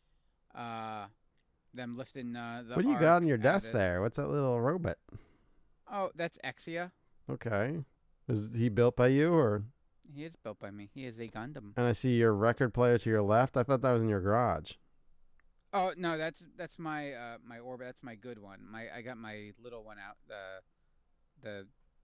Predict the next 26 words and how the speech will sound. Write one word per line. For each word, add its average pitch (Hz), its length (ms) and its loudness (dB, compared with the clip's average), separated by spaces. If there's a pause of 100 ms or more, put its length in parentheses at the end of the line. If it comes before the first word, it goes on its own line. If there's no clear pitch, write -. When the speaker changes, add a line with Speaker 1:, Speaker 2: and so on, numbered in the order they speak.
(480)
Speaker 1:
like, 113 180 -16
hundred 113 280 -12
dollar 107 320 -6
one 98 140 -14
out 95 140 -14
in 85 60 -20
the 101 60 -16
garage 95 540 -10
that 95 160 -12
I, - 60 -18
you - 380 -20
know, - 100 -20 (160)
get - 140 -20
sawdust - 520 -16
on. 78 260 -16
Speaker 2:
Oh, 156 160 0
so 113 160 -2
you 92 80 0
have 82 160 -6
two. 202 540 -6 (520)
Speaker 1:
I 147 140 -8
do. 202 300 -4
I - 80 -8
got 143 80 0
a 147 40 -2
nice, 147 220 -2